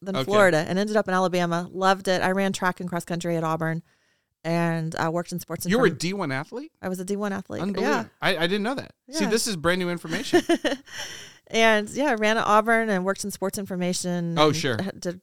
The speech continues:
Speaker 1: you know, everything I did there was sports
Speaker 2: You've
Speaker 1: and
Speaker 2: always loved
Speaker 1: communications.
Speaker 2: sports. It's just, it's part of, part of who you are.
Speaker 1: Yeah, I, yeah, that's what I, that used to be my thing.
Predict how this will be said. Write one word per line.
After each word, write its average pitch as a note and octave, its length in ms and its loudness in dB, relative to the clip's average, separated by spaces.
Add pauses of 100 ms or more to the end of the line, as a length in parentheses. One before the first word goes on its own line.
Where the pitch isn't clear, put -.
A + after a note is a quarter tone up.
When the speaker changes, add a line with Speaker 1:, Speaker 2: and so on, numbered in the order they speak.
Speaker 1:
you F3+ 120 -16
know, E3+ 180 -6 (220)
everything G#3+ 320 -2
I F#3 80 0
did F3 180 -6
there E3 180 -2
was D#3+ 140 -6
sports - 240 -4
Speaker 2:
You've B3 160 0
Speaker 1:
and E3 80 -2
Speaker 2:
always F#3 320 8
loved D3+ 120 4
Speaker 1:
communications. C#3+ 220 2
Speaker 2:
sports. - 540 -6
It's C3 180 -6
just, E3+ 280 -2
it's C3+ 180 -6 (100)
part E3+ 200 2
of, C#3 240 -4
part F3 160 -2
of C3+ 80 -2
who D3+ 80 -2
you B2+ 180 -4
are. - 240 -6 (380)
Speaker 1:
Yeah, A#3 240 -4 (100)
I, G3 60 -4
yeah, G3 100 -2
that's G3 160 -10
what G3 80 -4
I, G3 160 -2
that F#3+ 180 -2
used A3+ 140 -6
to B3 60 -4
be A3+ 100 -2
my F#3 140 -2
thing. D#3+ 320 -8